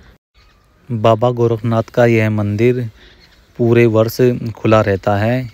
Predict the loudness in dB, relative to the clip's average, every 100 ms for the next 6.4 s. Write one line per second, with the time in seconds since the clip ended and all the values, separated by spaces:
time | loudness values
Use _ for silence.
0 | -4 -2 0 -2 -2 0 0 0 -2 -4
1 | -4 -2 -2 0 -2 -2 -4 -6 -12 -20
2 | -20 _ -4 -4 -2 -2 -2 -4 -6 -8
3 | -4 -2 -2 -4 -6 -14 -20 -8 -2 0
4 | 2 0 -2 -10 -8 -4 -2 -2 0 2
5 | 2 0 -2 -2 0 0 0 -2 -6 -4
6 | -2 0 -2